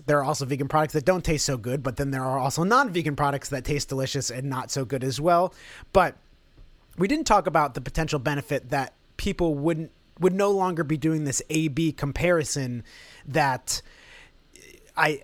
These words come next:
I, I, at least I hear, and I think most, most vegans hear from non-vegans, like, "Oh, well, there's no good vegan cheese replacement, and, and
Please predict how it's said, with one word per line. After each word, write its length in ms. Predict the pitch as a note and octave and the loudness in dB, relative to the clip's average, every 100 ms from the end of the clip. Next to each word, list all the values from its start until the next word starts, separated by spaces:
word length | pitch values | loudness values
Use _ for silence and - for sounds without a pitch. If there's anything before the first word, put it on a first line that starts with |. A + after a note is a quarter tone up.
| C3 | -10
I, 320 | C#3 D#3+ D3+ - | -6 -2 -2 0
I, 140 | F3+ | 2
at 80 | F#3+ | 4
least 160 | F3 - | 2 2
I 180 | F3 G3 | 4 4
hear, 380 | C#3+ D3 C3 C3 | 4 0 0 0
and 120 | C3 | -2
I 60 | C3 | -6
think 200 | C3+ G#2+ | -6 -2
most, 380 | D3+ D#3 - - | 0 0 -2 -2
most 340 | D#3+ D#3+ - | 2 2 0
vegans 300 | C#3 C3+ B2 | -4 -2 -4
hear 500 | - D3 B2+ B2 A#2+ - - | -2 -2 0 -2 -4 -10 -10
from 380 | - D3 B2 D3+ | -2 -2 0 2
non-vegans, 640 | F#3 E3 B2+ A#2+ B2 A#2 | 2 2 -2 -4 -6 -4
like, 180 | C#3 C3+ | -4 0
"Oh, 180 | F#3 E3+ | 2 2
well, 400 | D#3+ D3+ C#3+ C3+ _ _ _ - | 2 0 -2 -6 _ _ _ -4
there's 220 | E3+ D3+ | -2 0
no 220 | F3+ F3+ | 2 2
good 400 | D#3+ D#3+ D#3+ D3+ | 2 2 2 2
vegan 420 | A#2+ E3 D#3 D3 C3+ | 0 -2 -2 -2 -2
cheese 440 | - F#3+ F3+ C3 | -2 0 -2 -2
replacement, 580 | C#3+ - C#3 C3 C3 B2 | -4 -2 -2 -2 -4 -4
and, 200 | A#2+ A#2+ A#2 | -6 -8 -8
and 260 | A#2+ A#2+ | -10 -10